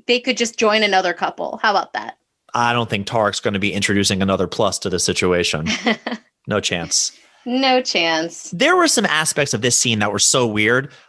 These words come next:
Speaker 2: When Hazel was talking to Minty or looking at the computer, she had this whole demeanor like she was facing her fears for the first time.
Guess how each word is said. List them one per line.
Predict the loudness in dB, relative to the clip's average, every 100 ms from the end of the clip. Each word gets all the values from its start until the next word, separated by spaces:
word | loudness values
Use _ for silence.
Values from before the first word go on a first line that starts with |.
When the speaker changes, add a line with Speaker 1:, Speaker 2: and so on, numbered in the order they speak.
| _
Speaker 2:
When | -2
Hazel | -2 -2 0 2 4 4 4
was | 2 2 -2 -8
talking | -8 -4 0 0 0 -2 0 0 0
to | 0
Minty | 0 -2 0 2 4
or | 2 0
looking | 0 -2 0 0
at | 0
the | -2
computer, | -6 0 2 4 2 -2 -12 -10
she | -2 2 4
had | 4 2 2
this | 0 0
whole | 2 4 6 6 2 -4
demeanor | -2 0 2 4 4
like | 4 2 0
she | 0 2
was | 2 -2
facing | -4 -4 -2 -2
her | 0 -2
fears | -2 0 2 2 0
for | -2
the | -2
first | 0 -2 -2
time. | -4 -6